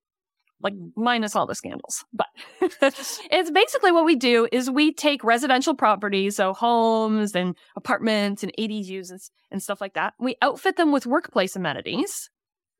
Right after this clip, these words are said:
and then offer them up for company meetings and teamwork days on an on-demand basis. So basically,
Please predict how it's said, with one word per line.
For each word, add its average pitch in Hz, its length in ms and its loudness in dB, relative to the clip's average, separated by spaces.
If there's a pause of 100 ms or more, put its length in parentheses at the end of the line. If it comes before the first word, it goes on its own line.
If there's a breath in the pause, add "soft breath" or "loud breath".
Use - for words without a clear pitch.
(140)
and 269 160 4
then 277 180 4
offer 277 320 2
them 349 180 4
up 226 360 4
for 240 140 -4
company 240 640 -2
meetings 311 560 2
and 208 140 -4
teamwork 254 540 -2
days 190 400 0 (300)
on 302 140 2
an 311 180 4
on-demand 247 680 4
basis. 180 420 -4
So 277 120 0
basically, 277 760 0